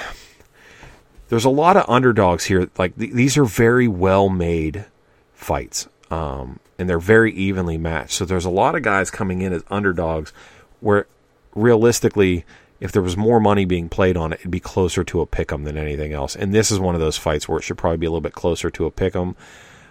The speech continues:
I'm just gonna pass on it. I don't have a lean one way or the other. I feel like Benavidez is gonna win it. I, I,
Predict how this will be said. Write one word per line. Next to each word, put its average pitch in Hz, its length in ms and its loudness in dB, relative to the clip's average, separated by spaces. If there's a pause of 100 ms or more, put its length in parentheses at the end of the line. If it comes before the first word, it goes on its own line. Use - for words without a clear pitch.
(160)
I'm 98 360 0
just 85 180 -4
gonna 76 160 -4
pass 69 380 -6
on 76 160 -4
it. 73 160 -8
I 95 140 -8
don't 80 160 -8
have 78 120 -8
a 78 60 -8
lean 78 320 -10
one 78 160 -10
way 78 100 -8
or 76 100 -4
the 76 140 -8
other. 76 240 -6
I 73 60 -8
feel 110 260 2
like 95 220 0
Benavidez 90 600 -2
is 85 120 -4
gonna 87 200 -4
win 85 200 -2
it. 80 180 -8 (140)
I, 85 180 -6 (240)
I, 67 320 -8